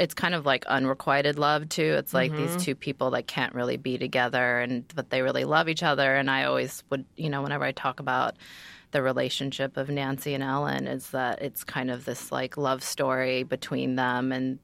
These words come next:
Speaker 1: you know, they can never really be together.
Speaker 2: Mm-hmm.
Speaker 1: You know, this mother and daughter figure.
Speaker 2: Yeah,
Speaker 1: And
Speaker 2: and, and Ellen is the character of this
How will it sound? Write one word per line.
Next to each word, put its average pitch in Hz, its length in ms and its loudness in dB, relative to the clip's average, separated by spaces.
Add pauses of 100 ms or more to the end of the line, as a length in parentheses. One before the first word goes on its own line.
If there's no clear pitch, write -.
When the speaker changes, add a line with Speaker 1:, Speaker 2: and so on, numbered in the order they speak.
Speaker 1:
you 139 240 -2
know, 131 140 0
they 135 140 -4
can 135 280 -2
never 131 480 0
really 143 380 2
be 139 180 -2
together. 131 720 2 (100)
Speaker 2:
Mm-hmm. 165 360 0
Speaker 1:
You 151 100 2
know, 127 80 2
this 135 200 -2
mother 135 380 2
and 131 140 -2
daughter 131 280 0
figure. 139 840 0
Speaker 2:
Yeah, 185 260 4
Speaker 1:
And 143 240 2
Speaker 2:
and, 226 320 6
and 233 200 6
Ellen 226 320 4
is 190 300 2
the 196 100 0
character 185 520 2
of 160 300 -2
this 160 240 2